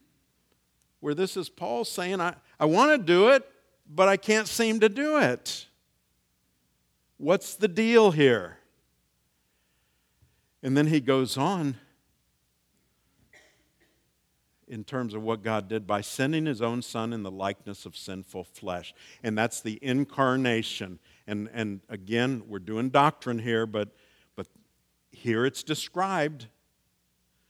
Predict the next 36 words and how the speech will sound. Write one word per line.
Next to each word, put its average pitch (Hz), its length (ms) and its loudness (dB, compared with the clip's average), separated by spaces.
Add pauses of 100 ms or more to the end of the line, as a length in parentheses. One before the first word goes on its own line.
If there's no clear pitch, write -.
(140)
All 107 140 -2
you 117 60 -6
gotta 135 220 2
do 147 220 -2
to 143 120 -2
remember 123 420 -2
incarnation, 135 840 -4
incarnate, 147 1500 0
we're 117 100 -10
gonna 117 220 -4 (500)
deal 123 220 0
with 123 160 -2
this 123 180 -8
a 117 60 -4
lot 113 420 -2
during 113 260 -6
Advent, 110 480 -4 (300)
uh, 98 300 -10
like 98 260 -14
we 110 80 -6
always 110 320 -6
do, 107 320 -6 (580)
'cause 113 200 -10
what 123 160 -4
that 135 200 -6
is, 117 440 -2 (400)
incarnate 131 880 -2
in 131 340 0 (140)
the 120 80 0
flesh. 120 600 2
Carne 113 600 -4 (240)
has 98 260 -14
to 101 100 -14
do 107 160 -8
with 95 160 -8
flesh. - 680 -12